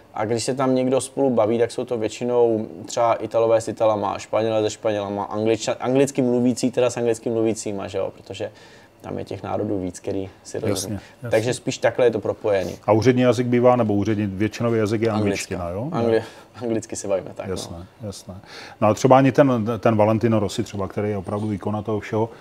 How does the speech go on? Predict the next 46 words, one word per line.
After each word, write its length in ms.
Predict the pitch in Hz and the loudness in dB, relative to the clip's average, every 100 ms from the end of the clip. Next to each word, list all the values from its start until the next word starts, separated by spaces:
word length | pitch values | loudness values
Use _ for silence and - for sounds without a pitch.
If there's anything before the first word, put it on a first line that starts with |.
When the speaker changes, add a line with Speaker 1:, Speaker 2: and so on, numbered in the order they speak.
| - - | -10 0
Speaker 2:
má 180 | 104 | 4
jakoby 280 | 117 127 123 | 4 4 4
výjimečný 500 | 104 110 117 110 135 | 4 2 0 -2 -4
postavení 500 | 117 - 123 113 127 | -4 0 2 2 0
mezi 220 | 123 101 104 | 0 0 2
váma 300 | 104 110 113 | 2 0 -2
jezdcema, 440 | 104 - 117 117 | -4 -2 -2 0
koukáte 460 | - 101 107 101 110 | 0 0 0 2 2
na 80 | 113 | 2
něj 140 | 113 | 0
z 80 | 107 | 0
úctou, 340 | 101 - 120 | -2 0 2
anebo 180 | 113 127 | 4 2
Speaker 1:
Eh, 40 | 127 | 0
Speaker 2:
spíš 200 | 131 107 | 0 2
je 60 | |
to 100 | 147 | 2
normální, 460 | 101 95 104 107 98 | 2 0 0 -2 -4
prostě 300 | 101 - 104 | -8 -6 -6
kdokoliv 400 | 101 - - 127 | -6 -8 -4 0
Speaker 1:
normální, 360 | 127 127 123 120 | 2 4 4 2
Speaker 2:
jiný? 140 | 117 | 2
Speaker 1:
normální 520 | 117 120 123 123 120 113 | 2 4 2 2 2 2
další 320 | 110 - 117 | 2 0 -2
závodník 580 | 113 107 104 107 107 104 | 0 0 -2 -4 -4 -6
mezi, 320 | 104 104 101 | -6 -6 -6
mezi 200 | 104 101 | -8 -6
nima, 180 | 104 98 95 | -8 -8 -10
takže 180 | 98 101 | -2 4
Speaker 2:
Žádný 260 | 110 117 | 6 6
jako 220 | 113 110 113 | 4 4 2
respekt 380 | 98 - 110 | 2 0 2
navíc, 420 | 107 101 104 101 - | 2 2 2 0 -2
nebo, 340 | 101 104 107 | 0 0 0
Speaker 1:
Nem-, 240 | 127 131 127 | 2 4 4
Speaker 2:
nebo 120 | 120 | 4
úcta, 500 | 135 113 135 - 107 | 2 0 6 8 8
nebo 180 | 104 101 | 8 2
Speaker 1:
ne. 60 | 101 | 2
Speaker 2:
nevím, 260 | 104 104 | 2 2
něco 260 | 98 - 98 | 0 -2 -2
takového? 440 | 98 - 98 123 | -2 0 0 2
Speaker 1:
Neřekl 300 | 117 110 113 | 0 -2 -8
bych, 80 | 104 | -8
Speaker 2:
Ne, 260 | 95 92 | -6 -6
Speaker 1:
ne. 100 | 92 | -10